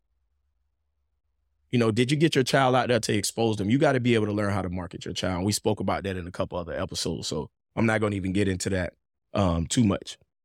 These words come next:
But, you know, the, the other thing I was looking at, I'm gonna, I'm gonna backtrack a little bit,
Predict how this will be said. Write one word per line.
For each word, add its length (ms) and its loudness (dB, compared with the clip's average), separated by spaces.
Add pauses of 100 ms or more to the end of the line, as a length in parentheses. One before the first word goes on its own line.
(640)
But, 240 2
you 60 4
know, 220 4
the, 320 -4
the 120 0
other 160 0
thing 240 2
I 100 0
was 160 -2
looking 200 -2
at, 100 -2
I'm 80 0
gonna, 120 -4
I'm 80 -4
gonna 100 -2
backtrack 460 0
a 40 -2
little 160 -2
bit, 240 -8